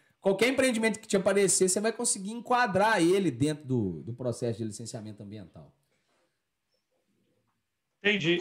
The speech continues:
Speaker 2: Agora eu vou fazer uma pergunta pra você que tá ouvindo a gente aí, ó. Nós temos várias pessoas ao vivo aí assistindo a gente aqui agora. Responde aí pra mim no chat.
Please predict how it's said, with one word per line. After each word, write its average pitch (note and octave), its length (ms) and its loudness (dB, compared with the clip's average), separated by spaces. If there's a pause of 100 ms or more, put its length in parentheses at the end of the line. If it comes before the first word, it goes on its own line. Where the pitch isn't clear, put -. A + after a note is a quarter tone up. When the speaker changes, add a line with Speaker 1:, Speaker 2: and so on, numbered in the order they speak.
(180)
Speaker 2:
Agora B3 260 8
eu - 40 4
vou D#4+ 80 6
fazer D4+ 220 6
uma - 120 8
pergunta A#3 440 6
pra C4 140 4
você A3+ 360 4
que - 80 -14
tá G#3 220 6
ouvindo F#3 460 2
a E3+ 100 2
gente F3+ 280 -4
aí, F3 140 -2
ó. D#3+ 200 0 (800)
Nós D3+ 220 -2
temos F#3 300 -2
várias A#3+ 320 -2
pessoas G3+ 500 -4
ao G3+ 180 0
vivo E3 340 -6
aí D#3+ 180 -4
assistindo E3+ 460 -8
a D3+ 60 -6
gente D3 260 -12
aqui - 100 -12
agora. F3 460 -2 (400)
Responde B3 640 0
aí B3+ 240 0
pra C4 260 0
mim G#3+ 240 -6
no B3 120 -4
chat. F#3 640 0